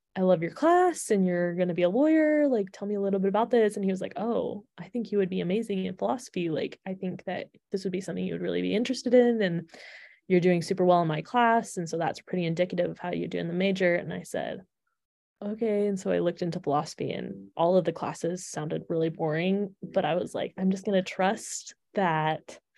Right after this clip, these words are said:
what I'm learning is a good representation of the major." And so I, like, did a little faith leap and switched my major to philosophy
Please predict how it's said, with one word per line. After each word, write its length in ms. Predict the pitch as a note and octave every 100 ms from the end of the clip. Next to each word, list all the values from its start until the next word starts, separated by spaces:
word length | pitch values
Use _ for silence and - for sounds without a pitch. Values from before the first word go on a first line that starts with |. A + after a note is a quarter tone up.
| - _ _ _ _ _
what 460 | G3 F3 F#3+ F#3 -
I'm 200 | F3 F3
learning 420 | F3 F3+ G3+ G3+
is 140 | F3+
a 60 | F3
good 200 | E3+ E3
representation 720 | E3 D#3+ F3 E3 F#3 F#3+ F#3+
of 80 | F3
the 40 | E3+
major." 580 | E3+ E3 F3+ F#3 F#3 F#3
And 460 | - E3+ E3 D#3+ D#3+
so 280 | - E3+ D#3+
I, 160 | D3+ -
like, 320 | - - - _ _
did 120 | - F#3
a 40 |
little 200 | F#3 F3+
faith 360 | F3 F#3+ F#3+ F#3+
leap 260 | G3+ G#3 F#3+
and 140 | F3+
switched 300 | - F#3+ -
my 160 | F#3 F3+
major 380 | F3+ F3 F#3 F#3+
to 140 | G3
philosophy 760 | F#3+ F3 E3+ F#3+ G3 G#3 G#3+